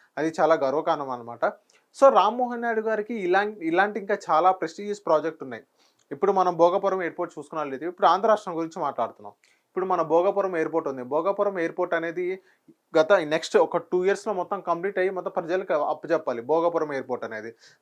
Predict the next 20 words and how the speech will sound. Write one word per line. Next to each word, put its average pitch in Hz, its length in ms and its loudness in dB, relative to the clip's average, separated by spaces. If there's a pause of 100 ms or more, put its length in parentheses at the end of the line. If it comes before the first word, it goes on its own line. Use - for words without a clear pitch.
So, 214 60 4
దాని 185 240 8
మీద 214 120 -4
ఎక్కువ, 247 460 0
ఆ, 160 160 10
దృష్టి 160 280 -2
పెట్టాలని 175 420 2
చెప్పుకోవచ్చు, 143 400 -4
ఎప్పుడైతే 175 340 0
ఆంధ్ర 180 240 4
రాష్ట్రం 160 300 0
గురించి. 123 280 -12 (460)
So, 254 100 8
ఇంకా 240 160 2
ఏదైతే 220 400 4
విజయవాడ 208 380 6
ఎయిర్‌పోర్ట్, 180 540 4
గన్నవరం 190 380 4
ఎయిర్‌పోర్ట్ 170 360 -2
ఉందో, 160 260 -2